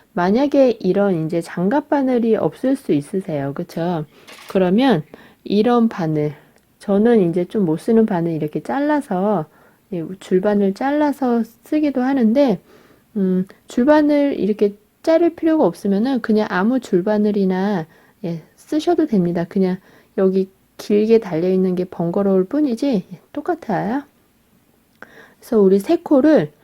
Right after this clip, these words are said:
빼주는데, 우리 이렇게 뜨잖아요.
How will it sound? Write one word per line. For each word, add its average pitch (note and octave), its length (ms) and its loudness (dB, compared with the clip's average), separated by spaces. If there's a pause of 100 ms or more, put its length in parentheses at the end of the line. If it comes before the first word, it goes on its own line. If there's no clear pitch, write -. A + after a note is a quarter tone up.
(280)
빼주는데, C#4+ 840 2 (800)
우리 G#3+ 260 -2
이렇게 C#4+ 600 0
뜨잖아요. F#3 1000 -2